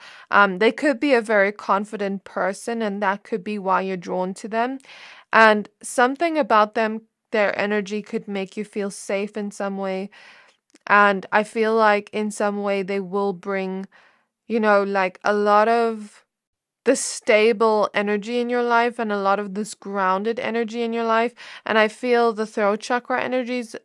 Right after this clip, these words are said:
again, so they'll help you feel more confident when speaking up for yourself. Um, I feel like if you have been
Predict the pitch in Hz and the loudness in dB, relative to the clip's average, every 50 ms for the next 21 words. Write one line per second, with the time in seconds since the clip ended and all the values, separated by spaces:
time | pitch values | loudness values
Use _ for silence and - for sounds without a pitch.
0 | _ _ - 220 202 247 226 220 220 226 226 - - - - - _ - - 277 | _ _ -10 -6 -2 0 0 0 0 -2 -4 -10 -16 -20 -20 -20 _ -4 -2 0
1 | 233 233 233 226 220 226 226 226 - - - - 208 214 220 - 233 240 240 220 | 2 4 4 4 4 4 2 0 -6 -4 2 4 4 4 2 0 -4 -6 -6 -8
2 | - - 233 226 220 214 214 214 208 208 208 202 208 202 202 202 208 _ _ _ | -8 -8 -4 -4 -2 -2 -2 -2 -2 -2 0 0 2 0 0 -2 -6 _ _ _
3 | _ _ _ _ _ - - - 247 254 254 233 285 247 247 233 226 220 214 196 | _ _ _ _ _ -6 0 2 4 4 2 0 -2 -2 0 -2 -2 -2 -4 -4
4 | 208 208 - - - - 220 214 - 214 208 202 196 208 208 - - - 226 202 | -4 -6 -8 -10 -10 -10 -10 -8 -8 -8 -4 -2 -4 -4 -4 -6 -10 -8 -8 -8
5 | 202 190 - - 104 101 104 - - - _ _ _ _ _ _ _ _ _ _ | -8 -10 -8 -4 -2 0 0 -2 -4 -8 _ _ _ _ _ _ _ _ _ _
6 | _ _ _ _ _ _ _ - - - 269 240 233 226 226 220 202 - - 233 | _ _ _ _ _ _ _ -20 -18 -6 -2 0 2 2 2 0 -2 0 0 -2
7 | 262 - - 262 262 269 285 285 277 277 - - - 220 226 226 - 240 247 254 | 0 0 0 0 2 4 4 4 2 2 -2 -4 -8 -8 -8 -8 -8 -6 -6 -6
8 | 220 - 240 226 220 240 247 226 _ - 254 233 226 220 214 208 226 | -4 0 2 2 2 2 0 -2 _ -2 -2 0 0 -2 -4 -6 -10